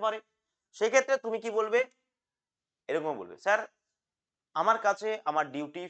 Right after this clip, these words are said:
ফার্স্ট, যেহেতু এখানে ডাকাতির মতো বড় ঘটনা ঘটছে তো তাদের কাছে আর্মস থাকতে পারে, তো আমি অবশ্যই আমাদের থানার যে ইনচার্জ আছে তাকে অতি সত্বর যত তাড়াতাড়ি পারি আমি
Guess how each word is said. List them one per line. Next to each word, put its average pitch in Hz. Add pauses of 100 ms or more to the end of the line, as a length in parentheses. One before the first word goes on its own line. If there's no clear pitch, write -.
ফার্স্ট, 185 (1600)
যেহেতু 220
এখানে 226
ডাকাতির 190
মতো 233 (200)
বড় 208
ঘটনা 196
ঘটছে 185
তো 170
তাদের 156
কাছে 185 (340)
আর্মস 214
থাকতে 208
পারে, 190 (1400)
তো 147
আমি 190
অবশ্যই 202
আমাদের 165 (320)
থানার 156
যে -
ইনচার্জ 196
আছে 190
তাকে 156 (100)
অতি 180
সত্বর 175 (100)
যত 196
তাড়াতাড়ি 156
পারি 156
আমি 143